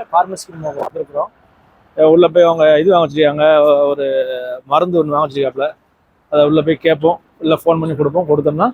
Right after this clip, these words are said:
அவங்க அதை எடுத்து கொடுத்துருவாங்க. நம்ம அதை வாங்கிட்டு அடி கிளம்ப வேண்டியது. ஓகே ஃப்ரெண்ட்ஸ், இப்போ நம்ம வந்து போயிட்டு வந்தாச்சு. அஹ், மெடிக்கலுக்கு போனோம் இல்லையா, மெடிக்கலுக்கு போயிட்டு அவங்களுக்கும் மருந்து வாங்கிட்டு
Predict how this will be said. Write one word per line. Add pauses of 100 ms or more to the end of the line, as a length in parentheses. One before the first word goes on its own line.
(480)
அவங்க
அதை
எடுத்து
கொடுத்துருவாங்க.
நம்ம
அதை
வாங்கிட்டு
அடி
கிளம்ப
வேண்டியது.
ஓகே (480)
ஃப்ரெண்ட்ஸ்,
இப்போ
நம்ம (100)
வந்து
போயிட்டு
வந்தாச்சு. (240)
அஹ்,
மெடிக்கலுக்கு
போனோம்
இல்லையா,
மெடிக்கலுக்கு
போயிட்டு
அவங்களுக்கும்
மருந்து
வாங்கிட்டு